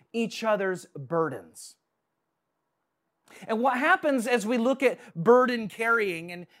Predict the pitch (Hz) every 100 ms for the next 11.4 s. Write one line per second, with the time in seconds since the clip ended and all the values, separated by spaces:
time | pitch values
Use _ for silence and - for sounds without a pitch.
0 | - 196 190 202 208 - 294 240 233 247
1 | 226 185 _ _ - 247 254 254 220 196
2 | 220 208 185 185 185 - 190 196 208 214
3 | 196 - _ _ - 294 320 - 214 190
4 | 175 175 214 196 - _ _ _ _ _
5 | _ _ _ _ _ _ _ _ _ -
6 | 254 294 277 294 302 - 285 269 269 262
7 | 226 233 254 247 247 254 - 254 262 226
8 | 220 226 220 190 214 202 190 190 214 240
9 | - _ - 208 226 277 - 233 202 208
10 | 226 196 202 170 180 160 156 151 143 -
11 | - 80 85